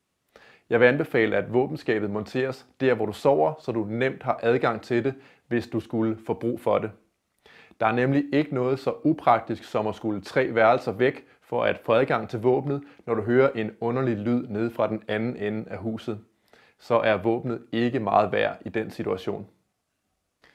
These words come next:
Når du opbevarer din pumpgun, er der nogle ting, du med fordel kan tænke på. Blandt andet anbefaler jeg, at du har en patron mindre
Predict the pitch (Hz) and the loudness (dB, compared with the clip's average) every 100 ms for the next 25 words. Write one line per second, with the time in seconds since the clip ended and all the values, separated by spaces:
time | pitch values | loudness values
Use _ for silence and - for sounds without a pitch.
0 | _ _ _ 127 156 160 131 131 151 123 | _ _ _ -2 -2 0 0 0 2 0
1 | 104 107 - 127 147 127 110 - 107 104 | 0 -4 -4 -6 -2 -4 -4 -4 -4 -4
2 | 104 104 - 147 - 120 110 - 113 123 | -6 -6 -6 -6 -6 -8 -8 -2 -2 -2
3 | 117 110 - 107 - - 110 110 - 104 | -4 -6 -6 -6 -6 -10 -8 -6 -6 -8
4 | - _ _ _ _ _ _ _ _ _ | -10 _ _ _ _ _ _ _ _ _
5 | - _ _ _ _ - _ _ _ - | -20 _ _ _ _ -20 _ _ _ -20
6 | _ _ - - _ _ _ _ _ _ | _ _ -20 -20 _ _ _ _ _ _
7 | - - - _ - 117 123 143 170 113 | -20 -20 -20 _ -2 2 4 2 2 0
8 | 139 156 - 113 110 107 135 107 120 110 | -2 -2 -2 0 4 4 2 -4 -6 -4
9 | 110 - 151 80 - - 143 151 - 117 | -4 -2 -2 -4 -12 -8 -6 -6 -8 -2
10 | 139 165 160 | 0 0 -4